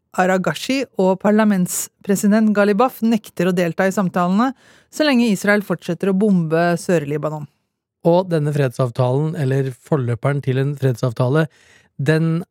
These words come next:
Speaker 2: er foreløpig ikke kjempegodt mottatt blant Trumps støttespillere i U S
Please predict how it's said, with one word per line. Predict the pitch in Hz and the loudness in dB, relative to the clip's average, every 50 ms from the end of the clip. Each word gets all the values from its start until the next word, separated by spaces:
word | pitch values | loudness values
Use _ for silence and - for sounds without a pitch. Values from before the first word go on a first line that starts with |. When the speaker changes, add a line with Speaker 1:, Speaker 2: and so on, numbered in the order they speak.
| _ _ | _ _
Speaker 2:
er | - 147 135 131 131 131 135 143 | -2 0 0 0 0 -2 -4 -8
foreløpig | - - - 143 123 120 120 120 143 180 156 | -4 -2 0 0 0 -2 -4 -4 -4 -4 -6
ikke | - - - 135 - | -6 -4 -6 -6 -4
kjempegodt | - - 147 123 - - - 117 127 123 - - | -2 -2 -2 -2 -2 -4 -4 -4 -4 -4 -4 -4
mottatt | 127 113 110 - - 127 123 - _ _ | -4 -4 -4 -4 -4 -4 -4 -4 _ _
blant | - 131 143 143 139 131 - _ _ - | -6 -2 -2 -2 -2 -2 -6 _ _ -6
Trumps | - 135 127 127 - - | -2 -2 -2 -2 -4 -6
støttespillere | - - 127 - - 113 107 - 127 120 117 120 117 127 143 - _ _ _ - | -4 -4 -4 -4 -6 -8 -6 -4 -4 -4 -4 -4 -4 -6 -6 -8 _ _ _ -6
i | 139 131 131 | -4 -2 -2
U | 131 | -2
S | 127 | -4